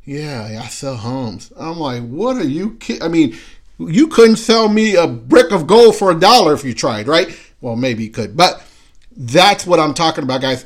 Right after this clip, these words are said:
Energy is important. Champions, think about it. You see why people win in sports. They bring a different energy to the game.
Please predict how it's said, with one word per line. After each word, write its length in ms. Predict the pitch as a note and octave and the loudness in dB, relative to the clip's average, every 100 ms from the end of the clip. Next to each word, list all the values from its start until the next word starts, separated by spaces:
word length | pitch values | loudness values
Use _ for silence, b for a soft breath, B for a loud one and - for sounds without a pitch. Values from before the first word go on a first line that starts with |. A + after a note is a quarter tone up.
| - | 2
Energy 520 | G3+ G#3+ G3+ E3+ G3+ | 4 6 4 0 2
is 160 | D#3+ D3 | 2 2
important. 540 | B2+ - A3 E3 C3 | -2 0 0 2 -4
Champions, 760 | - A3 D4 C4 B3+ F#3 C#3+ - b b - | -2 2 4 4 2 0 0 -4 b b 2
think 200 | C#4+ A#3 | 2 2
about 280 | F3+ D3+ | 0 0
it. 80 | A#2+ B B B | 0 B B B
You 280 | C#3 G#3+ C4 | 0 4 4
see 380 | - A3+ A3+ G#3+ | 2 0 0 0
why 320 | E3+ F3+ F3+ | 0 0 0
people 440 | F3 F#3+ F3 D#3+ | -2 -6 -4 -2
win 340 | B2+ D#3 B2+ A#2 | 2 2 0 -4
in 160 | C#3 B2 | -6 -6
sports. 500 | - F3 C#3+ G2+ - b b | -6 -4 -4 -4 -14 b b
They 140 | E3+ F#3 | -2 -2
bring 280 | F3+ G3 | 0 0
a 60 | D#3+ | -2
different 400 | C#3 F3+ E3+ C#3 G#3 | -2 -4 -4 -8 0
energy 420 | A3 F#3+ D3 D3+ | 2 2 0 -4
to 140 | D3 | -4
the 100 | C3+ | -4
game. 380 | A#2+ D#3 C#3 | -2 -2 -2